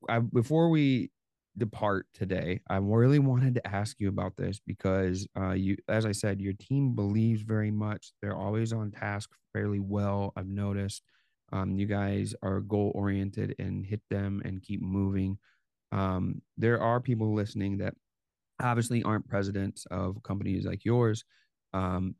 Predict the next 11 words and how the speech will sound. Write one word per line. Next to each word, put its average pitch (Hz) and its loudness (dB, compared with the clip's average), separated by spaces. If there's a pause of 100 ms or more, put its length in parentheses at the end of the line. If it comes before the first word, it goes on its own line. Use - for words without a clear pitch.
and 98 2
maybe 101 2
they're 98 2 (140)
not 101 -2
owner-operators 98 -2 (120)
like 95 -6
myself 101 -2
at 87 -4
Westcote 95 0
and 95 0
whatnot, 92 -4